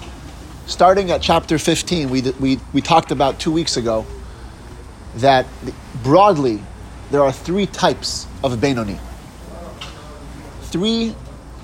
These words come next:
types of people that achieve and maintain Benoni status. Benoni status means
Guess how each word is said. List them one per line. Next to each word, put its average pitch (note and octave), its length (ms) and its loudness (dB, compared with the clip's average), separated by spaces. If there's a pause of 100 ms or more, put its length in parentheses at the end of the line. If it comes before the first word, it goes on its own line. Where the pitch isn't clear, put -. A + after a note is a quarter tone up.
(100)
types F3+ 360 4
of C#3+ 180 -2
people A#2 400 -2 (760)
that C3+ 160 2
achieve G#3+ 600 0 (140)
and D3+ 220 0
maintain D#3 640 0 (1500)
Benoni E3 420 4
status. B2 540 2
Benoni D#3 360 2
status D3+ 440 6
means D#3 460 -2